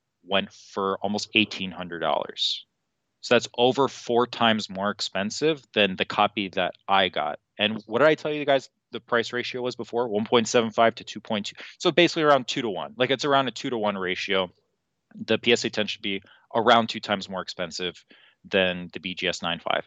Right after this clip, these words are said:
I got the nine five for more than four times cheaper than a P S A ten. And just before I, I, I kind of put a bow on this, on this topic,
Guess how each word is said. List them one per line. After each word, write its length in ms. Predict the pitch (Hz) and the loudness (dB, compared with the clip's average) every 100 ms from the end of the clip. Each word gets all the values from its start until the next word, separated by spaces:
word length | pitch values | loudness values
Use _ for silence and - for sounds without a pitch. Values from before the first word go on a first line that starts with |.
| _ | _
I 120 | 110 | 6
got 160 | 135 135 | 6 6
the 60 | 110 | 2
nine 200 | 107 101 | 0 0
five 320 | 101 98 92 | 0 0 0
for 640 | - - 98 95 95 90 _ _ | -10 -12 -6 -2 -2 -4 _ _
more 340 | 98 110 120 107 | -4 4 6 6
than 180 | 98 | 2
four 320 | 92 - 101 101 | -4 -8 -6 -4
times 340 | 92 87 - - | -2 -2 -6 -6
cheaper 480 | - 90 - - - - - _ | -6 -6 -8 -10 -10 -18 -20 _
than 120 | 95 | -4
a 20 | |
P 180 | 90 92 | -2 0
S 140 | 85 - | 0 0
A 80 | |
ten. 260 | 85 - 69 - _ _ _ - - _ _ | -4 -2 -4 -4 _ _ _ -20 -20 _ _
And 600 | 92 95 95 92 92 92 | 2 4 6 4 0 -6
just 280 | - 117 - | -4 -4 -4
before 340 | 113 - 117 110 | -6 4 6 8
I, 140 | 104 | 6
I, 260 | 95 101 101 | 6 2 2
I 100 | 98 | -2
kind 220 | - 110 | -2 -2
of 60 | 101 - - - - | -2 -6 -14 -14 -8
put 140 | 127 | -4
a 60 | 104 | 0
bow 260 | 104 104 | 4 4
on 160 | 95 90 | 4 0
this, 280 | 92 - - | -6 -8 -12
on 100 | 92 | -10
this 140 | 90 - | -10 -2
topic, 500 | 107 98 90 87 | 0 0 -2 -6